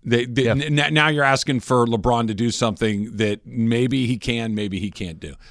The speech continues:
Speaker 1: I'm never gonna bet against LeBron James in a big time situation until it doesn't happen.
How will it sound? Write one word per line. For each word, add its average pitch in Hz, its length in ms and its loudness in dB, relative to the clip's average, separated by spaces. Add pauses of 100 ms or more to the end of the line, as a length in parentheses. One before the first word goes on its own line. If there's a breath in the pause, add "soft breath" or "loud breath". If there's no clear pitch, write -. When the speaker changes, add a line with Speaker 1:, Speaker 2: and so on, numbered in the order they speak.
Speaker 1:
I'm 139 260 2
never 156 280 2
gonna 135 180 -4
bet 127 200 -2
against 120 340 -6
LeBron 117 360 -4
James 117 440 -4 (300 soft breath)
in 120 120 0
a 117 40 0
big 117 220 -2
time 120 220 -2
situation 123 520 -2
until 107 440 -2
it 117 140 -8
doesn't 113 280 -4
happen. 131 400 -2